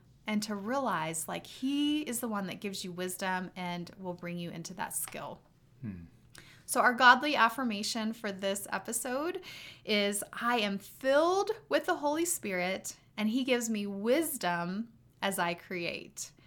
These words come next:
Speaker 1: So we encourage you to write that out. If you're a lettering artist, write it out, post it on social media, tag us at Your Creative Adventure.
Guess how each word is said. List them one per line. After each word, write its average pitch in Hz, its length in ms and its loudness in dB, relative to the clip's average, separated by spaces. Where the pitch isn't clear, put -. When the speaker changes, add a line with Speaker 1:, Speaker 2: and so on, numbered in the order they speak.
Speaker 1:
So 214 460 4
we 226 180 0
encourage 220 380 -2
you 214 80 -2
to 190 100 -4
write 180 340 -2
that 294 200 0
out. 320 460 0
If - 80 -16
you're 202 100 2
a 190 40 2
lettering 233 380 0
artist, 254 680 0
write 196 300 4
it 262 100 2
out, 240 680 8
post 262 360 -2
it 262 60 2
on 254 120 2
social 247 340 -2
media, 233 320 0
tag 226 360 2
us 226 300 2
at 208 240 4
Your 214 160 -2
Creative 208 480 -4
Adventure. 202 720 -2